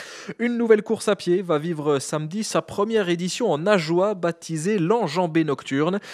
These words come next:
Une course qui va donc se dérouler la, à la nuit tombante à partir de dix-neuf heures entre Porrentruy et Fontenay. Autre particularité, les fonds seront reversés à la fondation Les Castors qui œuvre auprès de personnes porteuses de handicap.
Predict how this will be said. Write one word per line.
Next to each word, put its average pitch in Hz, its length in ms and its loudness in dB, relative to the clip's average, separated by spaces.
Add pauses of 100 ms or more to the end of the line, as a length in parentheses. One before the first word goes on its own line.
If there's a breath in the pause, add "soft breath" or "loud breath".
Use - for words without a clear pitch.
(160 loud breath)
Une 127 120 -4
course - 240 -4
qui - 80 -10
va 117 120 4
donc 135 160 -4
se 131 40 -8
dérouler 123 460 2
la, 110 120 4
à 113 200 2
la 113 140 2
nuit 185 160 -2
tombante 165 440 0
à 131 60 -6
partir 131 320 -6
de 113 100 -4
dix-neuf 170 400 -2
heures 202 140 -2
entre 139 220 -2
Porrentruy 139 420 -2
et 120 60 2
Fontenay. 175 480 -2 (320 loud breath)
Autre 196 240 -2
particularité, 151 720 -4
les 143 140 0
fonds 240 300 -4
seront 170 400 -2
reversés 139 460 -4
à 151 60 0
la 117 100 4
fondation 151 520 -6
Les 190 120 0
Castors 165 480 -4
qui - 160 -8
œuvre 123 160 -4
auprès 131 300 -4
de 113 120 0
personnes 135 440 -6
porteuses 143 360 -4
de 123 80 -4
handicap. 143 520 0